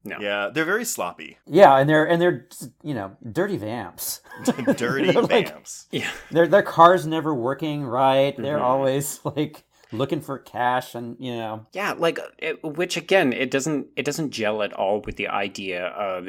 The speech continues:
Speaker 1: if they had strength, if they had superpowers, then
Speaker 3: Mm-hmm.
Speaker 1: they should be able to get the things that they want. They shouldn't be driving around in a
Speaker 3: Right.
Speaker 1: shitty-ass car begging for change.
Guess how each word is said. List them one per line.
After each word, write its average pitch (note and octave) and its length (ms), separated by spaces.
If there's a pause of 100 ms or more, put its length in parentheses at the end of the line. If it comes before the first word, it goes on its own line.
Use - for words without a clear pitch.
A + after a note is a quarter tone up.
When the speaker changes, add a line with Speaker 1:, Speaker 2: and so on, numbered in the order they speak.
(120)
Speaker 1:
if B2+ 160
they A2 100
had B2 300
strength, G2 480
if - 180
they G#2+ 140
had A2 600 (300)
superpowers, - 1120
then G#2 380
Speaker 3:
Mm-hmm. A2 220
Speaker 1:
they A#2 100
should D#3+ 220
be E3 160
able B2 160
to G#2+ 80
get A2+ 320
the G#2+ 80
things A#2+ 340
that A2 140
they G2+ 80
want. G#2 380
They A#2+ 100
shouldn't D3+ 300
be - 80
driving A#2+ 360
around A2 400
in F#2 80
a D#2 40
Speaker 3:
Right. D#2 60
Speaker 1:
shitty-ass C#3 760
car C3 400
begging C3 340
for D#3 140
change. D#3 760